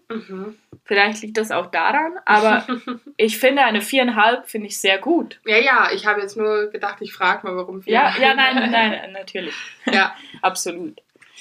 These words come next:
Speaker 2: Und ich freue mich sehr auf das Interview. Es ist wirklich spannend.
Speaker 1: Mhm.
Speaker 2: Aber eben, wie wieder mal, ich bin genau nicht die Zielgruppe, die das hier anspricht
Speaker 1: <laughs>
Speaker 2: und habe mich mit dem auseinandergesetzt, was sicher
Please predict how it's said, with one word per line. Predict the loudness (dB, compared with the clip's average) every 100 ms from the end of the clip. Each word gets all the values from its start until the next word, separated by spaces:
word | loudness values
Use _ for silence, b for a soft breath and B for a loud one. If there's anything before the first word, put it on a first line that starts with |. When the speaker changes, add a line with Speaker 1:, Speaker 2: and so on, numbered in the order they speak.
| B
Speaker 2:
Und | 0 2
ich | 2 -2 0
freue | 0 2
mich | -2 0
sehr | 2 2
auf | 0
das | -4 -6
Interview. | -6 -4 -6 -6 -6
Es | -6 -10 -14 -18 _
ist | _ -18 -10
wirklich | -6 -6 -8 -14 -18 -20 _ _ _ _ -10
spannend. | -2 2 2 0 -6 -12 -12
Speaker 1:
Mhm. | -10 -8 -6 -6 0
Speaker 2:
Aber | 0 2
eben, | 0 2 0
wie | -2
wieder | 0 2
mal, | 4 4 2
ich | -2 0
bin | 0
genau | 2 4 4 4
nicht | 2 0 0 -6
die | -6
Zielgruppe, | -2 0 2 2 -2 -6
die | -2
das | 2 2 2
hier | 2
anspricht | 2 2 0 0 2 0 -2
Speaker 1:
<laughs> | -8 -8 -8 -6
Speaker 2:
und | 0
habe | 2 2 0
mich | -4
mit | -4 -2
dem | 0 0 -2 B B B B B B
auseinandergesetzt, | 0 2 4 2 2 0 0 0 -2 -2
was | -2 0
sicher | -2 -2 0 2 0 -4